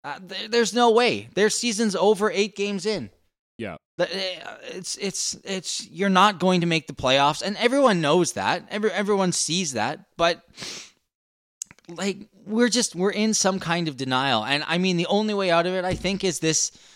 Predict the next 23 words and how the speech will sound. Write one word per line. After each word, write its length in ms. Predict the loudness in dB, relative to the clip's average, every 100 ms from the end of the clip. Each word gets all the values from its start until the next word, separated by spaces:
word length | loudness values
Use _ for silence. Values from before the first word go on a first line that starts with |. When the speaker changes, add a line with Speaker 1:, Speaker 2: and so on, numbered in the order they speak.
| _
Speaker 1:
is 160 | -10 -2
this 180 | 0 0
game 360 | 0 0 -2 -6
today. 420 | -6 -2 -2 -4 -14 _
I 60 | -4
mean, 180 | -2 0
if 120 | -2
we 160 | -2 2
go 200 | 6 6
out 140 | 4
there 120 | 2
and 100 | 2
we 80 | 2
have 180 | 2 0
an 120 | 0
absolutely 680 | 0 0 0 -6 -8 -8 -8
stellar 420 | -6 -2 2 2 0
performance 560 | -4 -6 -2 -2 -2
and 140 | -4 -2
we 100 | 0
somehow 540 | 0 0 0 0 0
win, 400 | 0 -2 -2 -6 _ _ _ _ _ -6
uh, 300 | -2 0